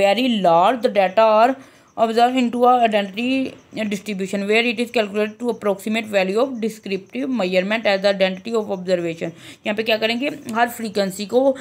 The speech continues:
उसकी एक्स वैल्यू से मल्टीप्लाई करेंगे, फिर उन्हें ऐड कर लेंगे, फिर टोटल फ्रीक्वेंसी में हर फ्रीक्वेंसी की वैल्यू को ऐड करके उस पर डिवाइड कर देंगे, इस तरह से इसका आंसर आ जाएगा। यहाँ पे एग्जांपल भी दी गई है, यहाँ पे वेट है,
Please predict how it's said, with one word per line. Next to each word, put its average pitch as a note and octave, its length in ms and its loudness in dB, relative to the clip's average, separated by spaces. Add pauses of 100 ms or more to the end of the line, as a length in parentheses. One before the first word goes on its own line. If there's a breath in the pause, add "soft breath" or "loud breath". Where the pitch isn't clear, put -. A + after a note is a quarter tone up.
(240 loud breath)
उसकी B3 400 -4
एक्स G#3+ 220 -2
वैल्यू G3 240 2
से G#3+ 120 0
मल्टीप्लाई G#3+ 460 0
करेंगे, C#4+ 300 2
फिर B3+ 160 -4
उन्हें B3+ 260 -2
ऐड F3+ 280 2
कर A#3+ 160 0
लेंगे, C4 260 0
फिर C#4 300 -6
टोटल A3 260 -2
फ्रीक्वेंसी G#3+ 480 -6
में B3 140 0
हर A#3+ 180 -2
फ्रीक्वेंसी G#3+ 400 -6
की G#3 80 -10
वैल्यू G3 240 0
को G#3 80 -2
ऐड F#3 160 2
करके G#3 240 -4
उस B3+ 160 -4
पर C4+ 160 2
डिवाइड E3 380 0
कर E3+ 200 -4
देंगे, E3 260 -8 (440 loud breath)
इस A3+ 200 -4
तरह G#3+ 220 0
से C#4 180 0 (380)
इसका A3+ 200 -2 (120)
आंसर F#3 280 -4
आ E3 120 0
जाएगा। D#3+ 320 -4 (400 loud breath)
यहाँ G#3 120 2
पे G#3+ 80 -2
एग्जांपल G3+ 420 0
भी A3+ 120 -2
दी B3 140 -2
गई B3 180 -2
है, C4+ 160 2
यहाँ A3+ 160 0
पे G3+ 80 -4
वेट F#3+ 360 -2
है, B3+ 220 0